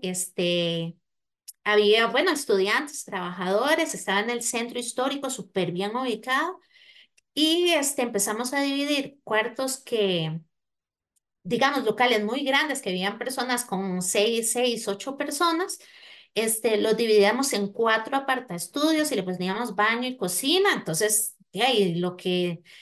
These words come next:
en un cuarto que nos pagaban por ocho personas cien dólares, o noventa dólares,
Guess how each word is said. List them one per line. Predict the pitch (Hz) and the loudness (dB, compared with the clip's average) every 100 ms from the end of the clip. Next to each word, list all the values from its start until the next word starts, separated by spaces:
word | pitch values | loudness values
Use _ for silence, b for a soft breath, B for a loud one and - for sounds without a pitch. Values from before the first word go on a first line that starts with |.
| B B - | B B 0
en | 240 | 2
un | 269 277 | 4 2
cuarto | 311 330 320 202 | 4 2 2 -6
que | 196 190 | -6 -6
nos | 190 - - | -4 -8 -6
pagaban | - 185 226 254 269 262 | -2 2 4 4 2 2
por | 247 | 0
ocho | 262 285 | 0 -4
personas | 277 269 294 277 185 | -8 -6 -4 -4 -2
cien | - 202 220 | 0 0 2
dólares, | 277 302 285 294 392 - - - | 4 4 4 2 -2 -4 -14 -12
o | 175 165 160 165 | -10 -6 -6 -4
noventa | 180 190 202 330 359 359 320 | 0 4 4 4 4 4 6
dólares, | 320 320 392 453 - | 6 6 4 0 -4